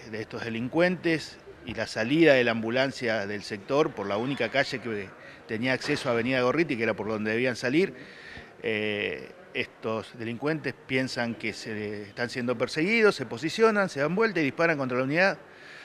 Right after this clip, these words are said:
Por suerte, este, los disparos no fueron efectivos, nos dieron el blanco, porque si no estaríamos hablando de otra situación.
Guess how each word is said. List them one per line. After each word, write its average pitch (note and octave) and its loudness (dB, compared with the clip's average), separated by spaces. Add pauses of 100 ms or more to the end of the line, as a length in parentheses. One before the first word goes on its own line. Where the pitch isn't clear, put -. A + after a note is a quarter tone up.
(220)
Por A2 -6
suerte, B2 2
este, F#2+ -8 (680)
los G#2 -6
disparos B2 0
no A#2 -6
fueron A2+ -2
efectivos, D3+ 4
nos B2 -2
dieron A#2+ 0
el A#2+ 0
blanco, E3+ 4
porque A#2 -2
si B2 -8
no A2+ -4
estaríamos A#2+ -2
hablando A#2 0
de A2+ 2
otra A#2 -2
situación. F3+ 0